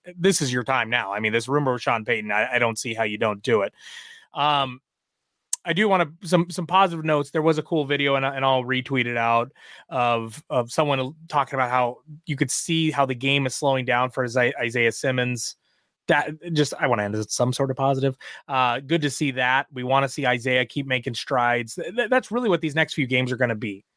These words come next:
Get these young guys to have the game slow down for them and start producing so that you have a great foundation starting next season. Because at this point, the season is over.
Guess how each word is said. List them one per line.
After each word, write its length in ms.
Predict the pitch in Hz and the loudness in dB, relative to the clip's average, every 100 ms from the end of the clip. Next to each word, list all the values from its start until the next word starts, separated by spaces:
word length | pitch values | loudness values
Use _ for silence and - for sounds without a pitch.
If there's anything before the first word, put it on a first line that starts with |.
| _ _ | _ _
Get 240 | - 165 165 | -2 -2 0
these 240 | 214 185 | -6 -2
young 220 | 160 151 143 | 2 2 2
guys 480 | 131 120 117 113 - _ _ _ _ _ | 2 2 0 -4 -12 _ _ _ _ _
to 100 | - | -4
have 320 | 135 135 180 202 | -2 0 0 -2
the 60 | |
game 260 | 156 139 127 | -2 -2 -2
slow 240 | - 127 | -2 0
down 220 | 120 113 | 2 0
for 120 | 110 113 | -2 -2
them 220 | 113 117 | -2 -2
and 160 | 117 | -6
start 300 | - 139 117 | -2 0 0
producing 720 | 135 123 170 170 - 123 113 107 - - | -2 -2 0 0 -2 -2 0 -2 -8 -18
so 120 | - 160 | -4 0
that 160 | 156 | 2
you 100 | 151 | 2
have 140 | 151 139 | 2 2
a 40 | |
great 300 | 127 147 156 | 0 0 2
foundation 680 | 151 139 131 131 127 127 117 | 0 0 2 0 0 -4 -6
starting 340 | - 123 117 | 2 2 2
next 240 | 113 101 - | 0 -2 -4
season. 400 | 107 104 120 135 - | -8 -10 -14 -16 -6
Because 200 | 175 202 | -4 -2
at 100 | 196 | 0
this 160 | 202 | -2
point, 300 | 151 175 170 | -2 -2 -2
the 100 | 156 147 | -2 -2
season 380 | 135 127 120 | 2 2 0
is 340 | 113 120 117 110 _ - | 0 2 2 0 _ -2
over. 380 | 165 175 104 | 2 2 0